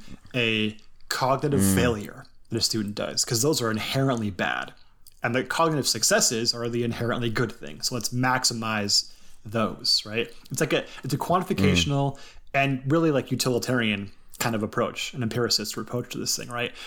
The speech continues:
Speaker 1: Where it's like, just, like, maximize, optimize the number of cognitive successes in the same way you would wanna optimize, like, pleasurable experiences or,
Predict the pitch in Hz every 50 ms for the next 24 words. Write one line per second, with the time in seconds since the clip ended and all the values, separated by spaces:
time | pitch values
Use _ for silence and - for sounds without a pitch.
0 | - - - - 123 110 - 131 117 113 - - - - - - - - 156 143
1 | - - - 147 131 131 - - - 127 107 - 120 127 131 139 143 151 - -
2 | 170 170 170 170 160 131 - - - 135 135 135 - 139 131 123 123 123 117 -
3 | - 120 123 123 123 120 120 117 110 113 - - 110 117 113 117 113 - - 107
4 | - - 120 113 - - 107 120 127 - 131 120 - - 117 113 113 113 110 107
5 | 110 113 110 104 110 110 107 - 107 101 - - 113 113 110 110 107 107 104 -
6 | - 104 107 117 117 - - - - 127 117 104 107 104 107 104 98 - - -
7 | 113 107 107 107 107 - - 107 104 104 107 101 104